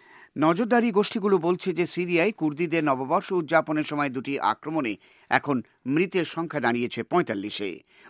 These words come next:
উত্তর পূর্বাঞ্চলীয় শহর হাসাকায় কুর্দিরা নরোজ বা তাদের নতুন বছরের প্রাক্কালে একটি অনুষ্ঠানে অংশ নেওয়ার সময় একজন আত্মঘাতী বোমাবাজ এবং একটি গাড়ি বোমা একই সঙ্গে আঘাত হানে। ব্রিটেন ভিত্তিক Syrian Observatory for Human Rights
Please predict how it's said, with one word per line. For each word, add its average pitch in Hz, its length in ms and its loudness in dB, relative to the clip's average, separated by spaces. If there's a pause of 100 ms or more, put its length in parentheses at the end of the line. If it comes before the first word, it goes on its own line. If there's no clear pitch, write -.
উত্তর 147 280 2
পূর্বাঞ্চলীয় 139 600 0
শহর 139 360 2 (420)
হাসাকায় 147 540 2
কুর্দিরা 143 460 2 (140)
নরোজ 135 520 2
বা 143 100 0
তাদের 127 280 0
নতুন 127 340 -4
বছরের 147 380 0
প্রাক্কালে 139 460 2
একটি 139 300 -6
অনুষ্ঠানে 131 420 -4
অংশ 151 280 -4
নেওয়ার 131 200 -4
সময় 131 280 -6 (240)
একজন 127 340 0
আত্মঘাতী 131 560 -4
বোমাবাজ 135 480 4 (240)
এবং 135 220 -2
একটি 123 200 -8
গাড়ি 123 280 2
বোমা 120 260 2 (260)
একই 151 260 -2
সঙ্গে 120 380 -6
আঘাত 113 340 -2
হানে। 98 300 -6 (500)
ব্রিটেন 220 340 2
ভিত্তিক 233 320 0
Syrian 170 380 0
Observatory 139 580 -2
for 131 140 -6
Human 151 280 -2
Rights 123 300 0